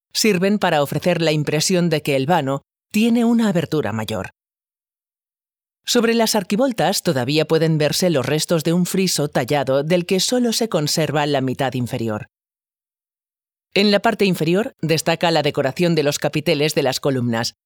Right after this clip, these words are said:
Entre volutas y formas vegetales estilizadas, el capitel de la derecha está tallado con la imagen de dos monos, en representación del vicio y el pecado.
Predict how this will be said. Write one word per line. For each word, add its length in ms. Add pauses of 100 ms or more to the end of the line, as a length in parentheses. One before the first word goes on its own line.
(260)
Entre 320
volutas 640
y 80
formas 360
vegetales 540
estilizadas, 720 (240)
el 160
capitel 420
de 80
la 140
derecha 360
está 280
tallado 500
con 160
la 80
imagen 480
de 140
dos 260
monos, 460 (320)
en 160
representación 800
del 160
vicio 440
y 140
el 120
pecado. 440